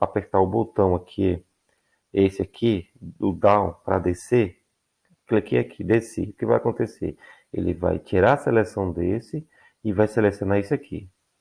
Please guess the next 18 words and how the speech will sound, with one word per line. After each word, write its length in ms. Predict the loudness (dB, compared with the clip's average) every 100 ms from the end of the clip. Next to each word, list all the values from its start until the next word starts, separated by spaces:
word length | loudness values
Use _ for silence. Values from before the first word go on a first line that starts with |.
| _ -20 -20 _
Quando 460 | 2 6 6 6 4
eu 80 | 2
fizer 380 | 0 -2 0
de 120 | 0 0
novo, 300 | 0 -2 -6
apertar 420 | -6 -6 -2 -2
down, 380 | 2 0 0 -6
ah, 60 | -14
chegou 300 | -10 -4 -4
aqui, 340 | -2 -4 -4 -6
apertei 400 | -10 -10 -6 -6
o 80 |
down, 320 | -2 -2 -4 -6 _ _
pum. 280 | -4 -4 -4
O 80 | -12 _ _ _ _ _ _ _
que 80 | -6
vai 120 | -2
acontecer? 640 | -2 -2 -6 -6 -8 -12